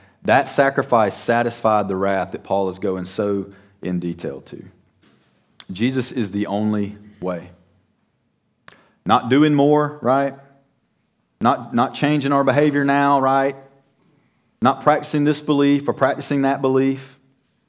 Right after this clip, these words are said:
The only way to be a child of God and to be reconciled to God is to accept Christ's payment on our behalf and trust that it's enough to reconcile us to God and to stand before him on Judgment Day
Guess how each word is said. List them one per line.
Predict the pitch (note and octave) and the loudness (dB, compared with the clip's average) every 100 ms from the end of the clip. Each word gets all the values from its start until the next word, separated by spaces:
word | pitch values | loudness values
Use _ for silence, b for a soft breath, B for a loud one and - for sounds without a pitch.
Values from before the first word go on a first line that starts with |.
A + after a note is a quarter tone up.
| _ _ - | _ _ -6
The | - | 0
only | C3+ F3 | 2 4
way | E3 D#3+ | 4 4
to | D3+ | 4
be | D3 | 2
a | C#3 | 2
child | C#3+ C3+ C3 | 4 4 2
of | A2+ | 2
God | A2+ A2+ | 2 2
and | A2 | 0
to | G#2+ | -2
be | G#2+ | 0
reconciled | A2+ A#2+ A2+ A#2 A2 | 0 0 -2 0 0
to | G#2+ | -2
God | G2+ G2 F#2+ F2+ - b b b - | -2 -2 -4 -8 -14 b b b -8
is | G#2 | -6
to | - | -4
accept | G2+ - - B2+ B2+ - | -4 -4 0 0 0 -2
Christ's | A#2 A2+ - | 0 0 -4
payment | - A#2+ B2+ B2+ B2+ B2+ B B - | -4 -2 0 -2 -4 -12 B B -2
on | A2+ | 2
our | A#2+ A#2 | 2 2
behalf | A2 G2+ G2+ G2 - b b b | 2 2 0 -2 -6 b b b
and | G2+ | -8
trust | G2 - A#2+ A2 | -4 0 2 0
that | A2 G#2 | -4 -4
it's | A2 G#2+ | -4 -6
enough | G2+ F#2+ F#2 F#2 | -4 -4 -6 -8
to | F#2 | -8
reconcile | F#2 F#2 F2 F#2+ F2 | -8 -8 -8 -6 -4
us | F2 - | -6 -10
to | |
God | F2 F2 E2 | -10 -8 -8
and | D#2+ | -8
to | E2 | -12
stand | - A2 G#2+ G2+ | -8 -4 -2 -2
before | F#2+ A2+ G#2 | -4 -4 -2
him | F#2+ | -4
on | F#2 F#2 | -6 -6
Judgment | F#2+ F#2+ F#2+ - | -6 -6 -8 -8
Day | F2 E2+ | -8 -10